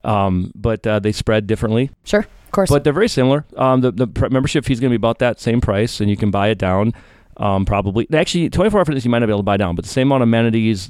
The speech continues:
Speaker 1: um, but the same kind of thing with the, with the clientele.
Speaker 2: Now, when you say amenities, can we explain what that might be? What amenities are you saying
Speaker 1: You
Speaker 2: are
Speaker 1: get,
Speaker 2: included?
Speaker 1: yeah, well, you,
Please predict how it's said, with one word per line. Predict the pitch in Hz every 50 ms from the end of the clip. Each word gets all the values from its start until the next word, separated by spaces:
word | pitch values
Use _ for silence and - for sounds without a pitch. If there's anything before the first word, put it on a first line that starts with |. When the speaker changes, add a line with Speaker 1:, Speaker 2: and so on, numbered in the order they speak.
| _ -
Speaker 1:
um, | - 98 98 98 95
but | 92 101
the | - -
same | - 113 107 104
kind | - - - 104 104 107
of | 101 -
thing | - 104 98 98 98 95 92
with | 90 87 -
the, | 92 90 87 85 - - - - - - _ -
with | - - -
the | -
clientele. | - 107 98 92 92 87 - 90 87 - - - _ _ _ _ _ _ _ _ _ _ _ - - - -
Speaker 2:
Now, | - 240
when | 247 262 277
you | 320 381
say | - - 294 262
amenities, | 190 175 170 160 156 147 123 127 117 127 - - - - - -
can | - 226 208 208
we | 240 262 262 262
explain | - - 202 - - - 175 160 170 180 170
what | 156 151 -
that | 160 151 -
might | 151 151 -
be? | 151 143 143 170 220 - - _ _ _ _ -
What | 190 196 214 202
amenities | 185 185 175 180 180 156 160 147 143 143 139 - - - - - _ - -
are | 175
you | 170 165 180 170
saying | - - 143 143 139 139 135 143 -
Speaker 1:
You | 139 160
Speaker 2:
are | 156
Speaker 1:
get, | 156
Speaker 2:
included? | 139 - 165 147 - 123
Speaker 1:
yeah, | 147 220 269 311 147 107 95
well, | 113 131 135 131 135 135 123 82 82
you, | 143 139 135